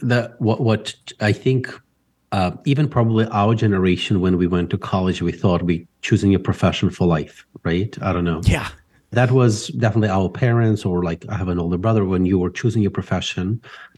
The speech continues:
Speaker 1: And at that time, colleges costed much less money, right?
Speaker 2: Mm.
Speaker 1: And whatever the money that cost, it was still pretty expensive. You knew that you're making an investment for life. And I think right now we're living in a different world that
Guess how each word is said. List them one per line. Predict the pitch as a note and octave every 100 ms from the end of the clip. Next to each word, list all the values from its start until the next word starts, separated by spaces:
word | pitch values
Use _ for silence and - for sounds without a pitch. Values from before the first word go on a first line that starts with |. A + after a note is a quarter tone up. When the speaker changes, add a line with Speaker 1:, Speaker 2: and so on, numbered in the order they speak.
| _
Speaker 1:
And | G#2+
at | G2
that | A2 -
time, | A2+ G#2 G#2 F#2
colleges | - G#2+ G2+ G2+ - - _ _ _ _ _ _ _ _ _ _ _
costed | - A#2 - G#2
much | G#2 G#2 -
less | G2+ -
money, | G#2+ F2 G#2 C#3 -
right? | G2 F#2 G#2+ B2 - -
Speaker 2:
Mm. | F#2 A#2 C#3
Speaker 1:
And | G#2+ F#2 - - - - -
whatever | A#2 A#2+
the | A#2 A2
money | G#2 G#2
that | F2 -
cost, | C#3 -
it | G2
was | F#2+
still | - A#2 A2+
pretty | G#2+ F#2
expensive. | - - A#2+ A2+ - G2 G2 F2+ - _ _ _ _ -
You | G2+ A2+ G2+
knew | G#2+ A2
that | G#2+ F#2+
you're | F#2+ F#2+
making | - - G2+
an | F2+
investment | F2 E2 - E2
for | - E2+ D#2
life. | - - - -
And | F#2+
I | -
think | B2 A#2 A2 - - - - _ _ -
right | G2+ G2+
now | D#3
we're | G3 C3 B2
living | A#2+ A2+
in |
a | G#2
different | - A2
world | F#2 G#2+ G#2+ G#2 G2
that | F#2